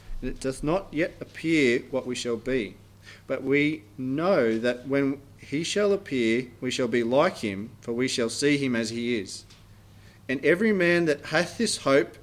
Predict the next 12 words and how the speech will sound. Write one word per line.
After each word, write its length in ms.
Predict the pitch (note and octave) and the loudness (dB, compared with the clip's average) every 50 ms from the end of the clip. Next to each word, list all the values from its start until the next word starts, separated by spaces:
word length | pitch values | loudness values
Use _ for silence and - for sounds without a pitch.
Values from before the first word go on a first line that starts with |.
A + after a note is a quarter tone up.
| - - - | -20 -10 -8
in 140 | B2+ B2+ B2 | -6 -6 -6
him 340 | B2 C#3 D#3 E3+ F#3+ A3+ - - - - - - - - - - - - - - - - - - | -4 -4 -2 -2 -2 -4 -8 -12 -20 -20 -20 -20 -20 -20 -20 -20 -20 -20 -20 -20 -20 -18 -2 4
purifieth 640 | F3 G3 G#3+ G#3 G#3 - D#3 D3 D3 D3 D3+ D3 - | 6 6 6 6 4 2 6 8 8 8 8 4 0
himself, 720 | C#3+ C#3 C#3 - - D3 C3 G#2+ G2 - - - - - - - - - - - - | -6 -6 -4 0 2 2 2 2 0 -2 -12 -18 -20 -20 -20 -20 -20 -20 -20 -6 0
even 380 | B2+ C3+ D3 C#3+ C#3+ C#3+ C#3 C#3 - - - | 2 2 4 4 2 0 -2 -4 -10 -16 -6
as 240 | B2+ A#2+ A#2 - - - - - - - - - - - - - - - - | -4 -4 -4 -4 -8 -14 -18 -16 -14 -14 -14 -14 -16 -16 -16 -18 -18 -20 -10
he 300 | - - C3+ B2 A2 G#2+ | -2 0 0 2 0 -2
is 180 | A2 A2 A2+ G#2+ | -4 -8 -10 -10
pure. 420 | - - - C3 B2 A2 F#2 E2 - - - - - - - - - - - - - - - - - - - - - - - - - - - - - - | -10 -6 -2 0 2 2 0 -2 -6 -16 -20 -20 -20 -20 -20 -20 -20 -20 -20 -20 -20 -20 -20 -20 -20 -20 -20 -20 -20 -20 -20 -20 -20 -20 -20 -20 -10 -4
<coughs> 0 | |
Pardon 1040 | - - C4 - - - B3+ - E4 E4 - - E3+ D#3 C3+ A2+ - - C3 A#2+ A2+ | 0 0 0 0 4 4 10 10 10 8 10 6 6 4 2 0 -4 -8 -6 -4 -4
me. 240 | A#2 B2 A#2+ G#2+ | -2 0 -2 -2